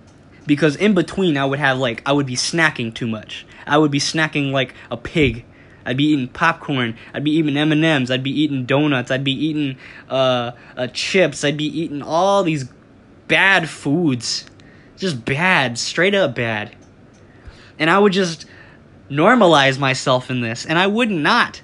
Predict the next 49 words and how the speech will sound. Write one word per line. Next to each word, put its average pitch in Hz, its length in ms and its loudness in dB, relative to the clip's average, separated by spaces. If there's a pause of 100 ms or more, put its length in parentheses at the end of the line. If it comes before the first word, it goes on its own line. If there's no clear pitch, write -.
see 196 280 0
any 202 240 0
improvement 170 540 2
when 123 100 -2
I 120 80 -2
worked 117 300 -6
out. 117 160 -4
So, 175 220 -2 (220)
so 214 220 0
like 220 260 0
I 214 60 4
said, 185 360 0 (220)
I'm 165 140 2
not 202 160 2
trying 208 240 0
to 202 60 0
turn 208 260 0
you 196 80 0
into 165 200 -2
a 147 40 0
vegetarian, 147 480 -2
but 147 100 4
I 151 80 4
recommend 165 640 0
buying 165 340 2
a 131 40 -2
bag 127 320 2
of 110 80 -2
salad. 127 480 0 (720)
Just 175 280 0
buy 202 520 0
a 143 180 0
really 190 320 2
big 160 420 0
bag 147 240 2
of 147 80 -2
salad 139 360 0
and 123 160 -4
eat 147 240 -6
that 127 260 0 (440)
for - 200 -4
a 131 80 2
week. 123 380 -4 (560)
Right? 143 340 -2
Give 175 280 2
that, 175 360 0
give 190 220 0
your 190 140 2
goal. 139 340 -2